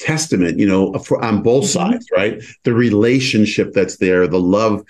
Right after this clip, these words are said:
Speaker 1: that's there, you know, for the office,
Speaker 2: Totally.
Speaker 1: the synergy that's there, because, you know, lo-, associates will, might stay for two years, three years. And I know associates have stayed for thirty years, right? Um,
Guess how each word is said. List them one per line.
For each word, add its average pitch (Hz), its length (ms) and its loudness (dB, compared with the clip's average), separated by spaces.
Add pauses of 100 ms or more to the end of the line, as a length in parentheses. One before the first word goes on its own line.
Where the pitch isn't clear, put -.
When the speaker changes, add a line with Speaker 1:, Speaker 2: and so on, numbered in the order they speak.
(180)
Speaker 1:
that's 98 220 -2
there, 92 420 2
you 95 100 2
know, 90 100 2
for 104 160 -2
the 95 160 0
office, 98 420 0
Speaker 2:
Totally. - 40 -8
Speaker 1:
the 104 60 -2
synergy 101 680 0
that's 85 260 -2
there, 87 180 2
because, 95 260 0
you 120 80 2
know, 101 120 2
lo-, 127 220 2
associates 156 580 -2 (320)
will, 110 360 0 (260)
might 110 200 0
stay 110 260 -2
for 101 100 -2
two 135 220 0
years, 117 280 2
three 120 100 2
years. 120 120 2
And 131 120 0
I 147 80 -2
know 160 120 2
associates 101 440 0
have 98 80 -2
stayed 104 200 -2
for - 160 -6 (260)
thirty 165 360 2
years, - 260 -6
right? 104 200 0 (340)
Um, 92 380 -2